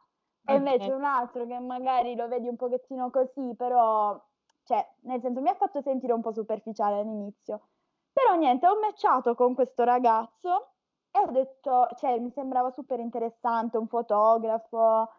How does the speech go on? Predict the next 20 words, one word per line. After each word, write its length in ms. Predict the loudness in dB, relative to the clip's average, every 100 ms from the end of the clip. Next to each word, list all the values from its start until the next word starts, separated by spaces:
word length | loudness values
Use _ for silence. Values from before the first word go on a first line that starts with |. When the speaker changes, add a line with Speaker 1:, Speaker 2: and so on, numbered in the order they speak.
| _ -20 -2
Speaker 1:
eh, 60 | 2
artista, 1600 | 2 2 2 2 2 0 -2 _ -14 -8 -8 -8 -2 0 2 0 -6
un 100 | -2
po' 120 | 0
un, 180 | 0 -4
un 240 | -2 -2 0
tipo 280 | -2 4 2
un 80 |
po' 140 | 4 2
particolare. 720 | 2 0 -4 2 4 4 2
Io 120 | -2
di 140 | -6 -4
solito, 680 | 2 2 2 -4 0 0
nel 200 | 0 -4
mio 220 | -2 -2 0
passato, 640 | -2 -4 -4 -4 -6 -8 -8 _ _
sono 260 | -2 0
sempre 600 | 0 0 2 2 2 0 -6
uscita 760 | -6 -6 0 0 2 4 4
e 80 | 4